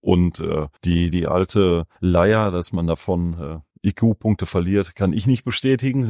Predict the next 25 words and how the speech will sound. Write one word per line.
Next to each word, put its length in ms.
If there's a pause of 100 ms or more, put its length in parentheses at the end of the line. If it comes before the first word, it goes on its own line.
jetzt 220
wo 140
wir 100
dich 200
sehen. 480
Ja, 160
und, 360
äh, 260
<laughs> 40
mein 180
Bruder 300
und 80
ich 160
haben's 260
auch 160
versucht 400
und 80
sind 140
beide 280
auch 220
Ingenieure 520
geworden. 340
Also 160
von 180
daher, 320